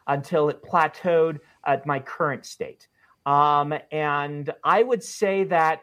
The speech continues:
it was right around that, you know, the twenty thousand mark. Um, every, like, contract I did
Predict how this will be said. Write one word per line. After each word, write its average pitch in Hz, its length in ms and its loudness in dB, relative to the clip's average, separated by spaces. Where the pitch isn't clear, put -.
it 160 80 -6
was 160 240 -8
right 160 300 2
around 190 360 0
that, 156 300 0
you 151 100 -6
know, 143 100 0
the 135 120 -4
twenty 233 380 -2
thousand 202 640 0
mark. 180 440 -2
Um, 143 420 2
every, 202 280 4
like, 170 240 -2
contract 156 580 -2
I 113 80 -2
did 82 280 -8